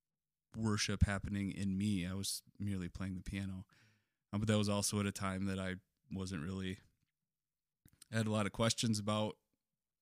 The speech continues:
going to church, and I wasn't really getting answers, so I wasn't locked in, you know. Um, and every church I've been to since, I've been part of the worship team. Uh, music's a big part of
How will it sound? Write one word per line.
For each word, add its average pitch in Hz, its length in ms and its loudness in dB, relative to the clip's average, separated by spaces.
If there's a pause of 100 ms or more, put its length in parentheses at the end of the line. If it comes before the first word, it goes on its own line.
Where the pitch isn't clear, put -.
(300)
going 107 220 4
to 107 60 2
church, 107 420 2
and 95 100 -2
I 92 40 0
wasn't 95 240 0
really 95 140 0
getting 92 280 -2
answers, 101 500 0
so 95 240 -2
I 95 40 -6
wasn't 95 420 -6 (840)
locked 98 300 -2
in, 98 240 0 (320)
you 98 60 -6
know. 95 180 -6 (680)
Um, 101 380 2 (1080)
and 110 160 4
every 107 240 4
church 107 280 2
I've 95 140 2
been 98 200 0
to 101 300 0
since, 117 460 2
I've 95 140 0
been 95 200 0 (120)
part 95 180 4
of 90 140 -6
the 92 80 -4
worship 92 360 -4
team. 90 340 -6 (760)
Uh, 85 160 -2
music's 95 460 -2
a 87 40 -4
big 95 340 -2
part 95 320 8
of 92 500 -4